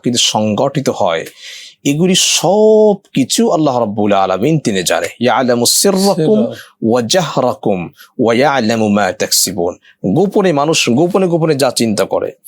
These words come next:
Speaker 1: মানুষের উপরে দেখতে খুব সুন্দর, বুজুর্গ পীর সাহেব মানুষ, কিন্তু ভিতরে তার রয়েছে কুফরি, ভিতরে রয়েছে অপরাধীর বোঝা,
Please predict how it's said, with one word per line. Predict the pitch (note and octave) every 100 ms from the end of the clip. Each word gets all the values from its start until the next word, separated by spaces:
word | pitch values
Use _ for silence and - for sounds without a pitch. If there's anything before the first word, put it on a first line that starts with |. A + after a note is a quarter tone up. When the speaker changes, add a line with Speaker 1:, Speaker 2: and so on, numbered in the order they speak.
| - - -
Speaker 1:
মানুষের | - - F#3
উপরে | E3 D#3 E3+ D3+
দেখতে | C#3 - D#3+
খুব | D3 F#3 F#3+
সুন্দর, | - - A2 E2+ E2 - -
বুজুর্গ | A#2+ C3 B2+ A#2+
পীর | A2+ C#3+
সাহেব | - A#2 G2+
মানুষ, | F2 E2+ - - - - - -
কিন্তু | F#3 E3 D#3+ A2+ F#2+
ভিতরে | D3+ D#3 E3 D3 B2+ -
তার | A#2+ A2+
রয়েছে | G#2+ C3+ C3 B2+ A2+
কুফরি, | - F#3+ G#3 C3+ E2+ - _ _ -
ভিতরে | F#2+ B2 C#3 B2+
রয়েছে | A#2+ A2+ - -
অপরাধীর | A#2+ - A2+ A#2+ A#2 A#2 F#2+
বোঝা, | A2+ B2 G#2+ -